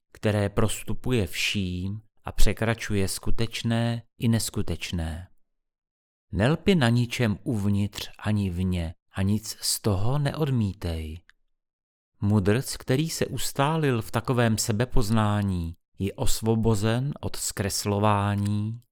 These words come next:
podmíněností mysli a omezování sama sebe. Je jako obloha či prostor,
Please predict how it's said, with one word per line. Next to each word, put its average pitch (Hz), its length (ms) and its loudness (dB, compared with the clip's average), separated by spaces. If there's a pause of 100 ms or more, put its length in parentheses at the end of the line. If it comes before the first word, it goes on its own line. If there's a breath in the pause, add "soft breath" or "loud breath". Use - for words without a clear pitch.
(140)
podmíněností 131 1040 2
mysli 98 640 -2 (160)
a 92 120 -2
omezování 123 1080 0
sama 117 380 0
sebe. 95 400 -2 (1500)
Je 104 180 4
jako 175 320 0
obloha 113 520 2
či - 200 -4
prostor, - 840 0